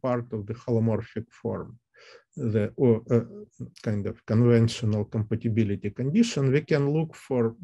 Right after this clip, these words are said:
uh, pseudo-holomorphic disks. For generic H bar, there are no such disks, but for special, uh, directions, special values of argument of H bar, which I call Stokes direction,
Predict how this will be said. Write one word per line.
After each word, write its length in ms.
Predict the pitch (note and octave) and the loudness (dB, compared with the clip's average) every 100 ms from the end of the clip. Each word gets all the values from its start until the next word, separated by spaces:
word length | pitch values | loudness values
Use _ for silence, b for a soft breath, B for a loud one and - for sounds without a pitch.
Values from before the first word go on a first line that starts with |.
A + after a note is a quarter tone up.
| B2+ | -6
uh, 100 | A#2+ A#2 | -6 -8
pseudo-holomorphic 1120 | - C#3+ B2+ A#2 C#3 B2+ C3 B2+ A#2+ - A#2+ | -2 0 2 0 0 0 0 -2 -4 -6 -4
disks. 360 | D3 G#3 - - | -2 -4 -6 -16
For 200 | - C#3 | -4 -2
generic 640 | A2 D3 C#3+ E3+ D#3 A#2+ | -2 0 2 4 2 2
H 320 | C#3+ C3 A#2 A2+ | 0 0 0 -4
bar, 380 | A#2+ A#2+ A2 - | -2 0 -2 -4
there 300 | C3 A2+ A#2 | -10 -6 -2
are 140 | A#2 A2 | -2 -4
no 320 | A#2+ F#3 F#3+ | -4 -4 -6
such 440 | F3+ E3 D3+ C3 | -6 -4 -2 -2
disks, 480 | C3+ E3 D#3+ - - _ B B B B | -4 -4 -6 -14 -20 _ B B B B
but 320 | B2 B2+ A#2 | -4 0 -2
for 220 | - C#3 | -4 -8
special, 960 | B2 - - D3 A#2+ - B2 A#2 A#2 - _ | -8 -4 0 0 0 -2 0 2 0 -6 _
uh, 180 | B2 G#2+ - | -6 -6 -6
directions, 1000 | A#2 A2+ A2 C3 D#3+ - A3 A#3 A#3 - - _ - | -4 0 0 0 -2 -2 2 2 2 -4 -18 _ -20
special 640 | - - B2+ - B2 A2+ | -10 -4 -4 -4 -2 0
values 460 | A#2+ A#2+ A#2 A2+ - | 2 2 2 0 -6
of 160 | A#2 - | -10 -6
argument 600 | C3 A#2 A2+ A2+ A2 A#2 | -4 -2 -2 -2 -4 -6
of 100 | A2+ - | -10 -4
H 380 | A#2+ G2+ G#2 A#2+ | -2 -2 -2 0
bar, 220 | F3+ A3 A#3 _ b b b _ | 2 0 -2 _ b b b _
which 80 | - | -6
I 80 | G#2+ | -6
call 320 | - B2+ G3+ | -2 -2 -2
Stokes 460 | - - - A2 G2+ | -4 -6 -2 -2 -2
direction, 920 | A#2 G#2+ G#2+ B2 G3 - - G3+ F#3+ | -6 -4 -2 0 -2 -4 -2 0 0